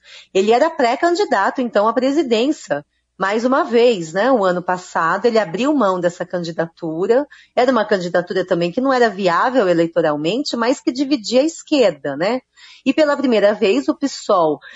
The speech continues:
não lançou candidato, entrou pra base do P T, né? O psol é base do governo Lula hoje, com essa condição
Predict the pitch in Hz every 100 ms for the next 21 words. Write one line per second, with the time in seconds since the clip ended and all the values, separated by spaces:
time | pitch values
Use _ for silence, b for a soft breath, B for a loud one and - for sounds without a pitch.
0 | B _ 190 214 339 330 233 - 185 175
1 | 180 170 165 165 151 151 196 - 294 -
2 | 262 320 - 208 285 415 359 - 175 185
3 | 277 294 185 190 170 165 _ 165 196 269
4 | 254 254 - 196 185 214 170 160 202 269
5 | 247 180 175 165 175 165 151 147 147 151
6 | 139 143 165 214 226 269 B B B _
7 | - 392 415 226 262 320 320 320 320 381
8 | - - 196 247